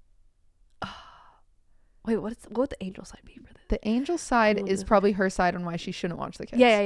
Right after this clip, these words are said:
Speaker 1: yeah, right? Okay, yeah. So, like, the angel would say that Nick is being a little bitch and needs to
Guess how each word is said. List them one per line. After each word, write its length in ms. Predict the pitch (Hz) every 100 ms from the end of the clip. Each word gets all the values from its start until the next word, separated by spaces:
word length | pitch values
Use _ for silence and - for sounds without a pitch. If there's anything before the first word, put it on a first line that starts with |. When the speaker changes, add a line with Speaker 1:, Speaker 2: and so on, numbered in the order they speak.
| 180
Speaker 1:
yeah, 40 | -
right? 240 | 185 190
Okay, 140 | - 165
yeah. 100 | - - -
So, 140 | - 190
like, 160 | 160 - - - - - - -
the 120 | 214 -
angel 460 | 220 294 370 254 202
would 160 | 202 -
say 600 | - 175 156 151 202 - -
that 140 | 180
Nick 200 | 208 214
is 80 | 226
being 140 | 202
a 40 | 202
little 300 | 196 170 -
bitch 320 | 202 233 165 -
and 120 | 196
needs 140 | 202 -
to 380 | 214 196 208